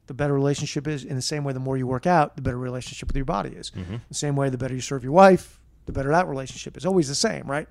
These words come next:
Speaker 2: Yeah.
Speaker 1: And that's why it's gotta be a daily discipline. It is a positive habit that comprises,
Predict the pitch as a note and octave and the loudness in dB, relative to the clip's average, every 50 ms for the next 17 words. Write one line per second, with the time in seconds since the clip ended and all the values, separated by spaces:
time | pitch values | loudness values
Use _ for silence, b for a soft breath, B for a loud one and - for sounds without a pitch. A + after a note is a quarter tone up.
0 | B B B B G2+ A#2+ B2+ D3+ F3 F3 - F3+ F3+ E3 - - D#3+ C#3+ C3 B2+ | B B B B -2 0 2 2 2 2 4 2 2 2 2 0 -2 -2 -2 -2
1 | C3+ B2+ A#2 A2 - - C#3+ B2 B2 B2 B2 B2 A#2+ A#2+ - _ - - - _ | -4 -6 -6 -8 -8 -6 -4 -4 -2 -2 -4 -4 -6 -8 -12 _ -20 -20 -20 _
2 | _ _ - - - C#3 - - - - C3+ C3+ - - - b b b b b | _ _ -12 -8 -6 -6 -6 -8 -10 -12 -14 -14 -14 -18 -20 b b b b b
3 | b b b b - D3 C#3+ D#3 F3 F3+ F3+ F#3+ F3 F3+ - - E3 D#3+ D#3+ D3+ | b b b b -6 -4 0 2 2 2 4 2 2 2 0 -4 -4 -6 -6 -8
4 | D#3+ F3 D#3 D#3 E3+ - - - - A#3+ C#4 _ _ - - _ _ _ - _ | -10 -10 -10 -8 -8 -8 -8 -10 -12 -16 -18 _ _ -20 -20 _ _ _ -18 _
5 | C3+ B2+ - - B2+ A#2 - - C3 C3 C3 B2 A#2 C3+ C3 A#2 - | -10 -10 -8 -6 -8 -8 -4 -4 -4 -2 -4 -4 -6 -6 -8 -8 -10